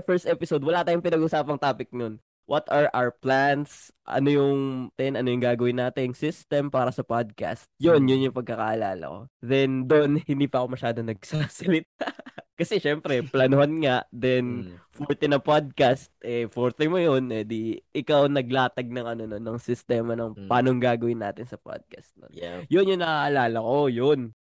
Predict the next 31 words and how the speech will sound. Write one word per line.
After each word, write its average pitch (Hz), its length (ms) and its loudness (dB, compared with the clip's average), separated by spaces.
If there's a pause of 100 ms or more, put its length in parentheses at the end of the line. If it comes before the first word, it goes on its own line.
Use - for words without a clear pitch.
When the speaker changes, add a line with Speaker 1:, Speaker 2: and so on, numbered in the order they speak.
(420)
Speaker 1:
Sa - 160 -10
pagkakaalala 214 800 -2
ko 202 80 -10
pa 202 240 -6
nga 196 160 -4
nun, 185 160 -4
hindi 196 480 -4
ka 196 160 -2
pa, 165 240 0
ano 185 80 -4
eh, 127 160 0
hindi 151 400 -4
ka 160 80 -6
pa 156 160 -8
masyadong, 139 640 -4
nagpapod-, 180 640 -2
alam 180 240 0
ko 185 80 0
nagpa-podcast 156 640 0
ka 143 80 -2
na 139 80 0
dati, 117 480 -2 (160)
pero 165 160 4
hindi 160 80 2
ka 156 160 2
pa 127 160 0
kasing, 147 240 0
ano, 123 160 2
ngayon, 117 180 0
kasing 123 220 -4
smooth. 127 420 0